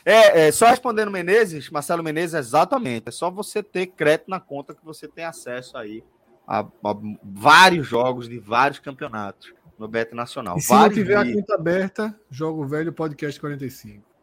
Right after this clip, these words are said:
Speaker 1: Perfeito, pra criar a conta. É isso aí. Simbora, vamos lá. É, agora vamos, vamos voltar, tá? Pra nossa análise, é, da vitória do Sport.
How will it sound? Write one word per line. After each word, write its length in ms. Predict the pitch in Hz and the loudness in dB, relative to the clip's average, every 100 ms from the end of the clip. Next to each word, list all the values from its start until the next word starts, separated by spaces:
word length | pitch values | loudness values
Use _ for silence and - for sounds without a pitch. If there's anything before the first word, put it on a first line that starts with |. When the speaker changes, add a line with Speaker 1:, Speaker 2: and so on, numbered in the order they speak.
| _ | _
Speaker 1:
Perfeito, 600 | 92 90 131 101 90 _ _ - | -12 -10 -8 -8 -10 _ _ -20
pra 100 | 95 | -18
criar 280 | 107 101 | -8 -4
a 40 | 98 | -4
conta. 360 | - 90 80 _ _ | -8 -18 _ _ _
É 80 | 90 | -20
isso 180 | 85 - | -18 -14
aí. 200 | 123 85 _ _ _ _ | -14 -16 _ _ _ _
Simbora, 520 | 190 196 170 110 - | 0 6 6 6 -4
vamos 220 | 117 165 | -8 0
lá. 240 | 196 113 - _ _ _ _ | 2 2 -2 _ _ _ _
É, 360 | 127 135 139 - | -4 -2 -2 -4
agora 880 | 170 170 170 180 208 226 220 196 - | -6 -2 2 4 6 6 6 4 0
vamos, 840 | 139 120 156 170 180 185 175 170 - | -14 -4 -2 -2 -4 -4 -4 -6 -8
vamos 500 | 117 113 127 139 143 | -14 -14 -12 -12 -8
voltar, 640 | 143 160 139 - 131 165 170 _ _ _ | 0 0 0 2 4 4 0 _ _ _
tá? 260 | 110 110 147 _ _ _ _ | -8 -8 -8 _ _ _ _
Pra 140 | 110 | -10
nossa 300 | 113 117 - | -8 -8 -6
análise, 720 | 107 104 127 135 113 110 104 - | -6 0 0 0 -6 -12 -12 -14
é, 360 | 101 95 95 | -12 -8 -8
da 160 | 95 110 | -2 -2
vitória 320 | 110 - 110 | -2 -4 -4
do 60 | 107 | -4
Sport. 600 | - _ 143 180 180 _ | -14 _ 6 6 4 _